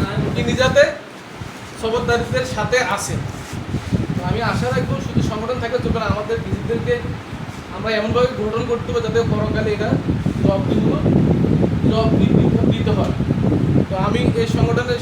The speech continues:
সবাইকে শুধু, আহ, সমৃদ্ধি কামনা করছি, ভালো কাজের এনজাম যারা করবে তারাও কাল আখেরাতে এটার জন্য জান্নাত পাবে। তো এই মুহূর্তে আমার আর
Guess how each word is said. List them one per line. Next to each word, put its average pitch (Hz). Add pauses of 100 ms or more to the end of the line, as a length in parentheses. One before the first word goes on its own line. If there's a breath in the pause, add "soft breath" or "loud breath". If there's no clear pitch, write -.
সবাইকে 220
শুধু, 214
আহ, -
সমৃদ্ধি 220
কামনা 208
করছি, 202
ভালো 185
কাজের 208
এনজাম 190 (600)
যারা -
করবে -
তারাও -
কাল 190
আখেরাতে 202
এটার 185
জন্য -
জান্নাত -
পাবে। - (1120)
তো - (960)
এই 185
মুহূর্তে 190
আমার 202 (460)
আর -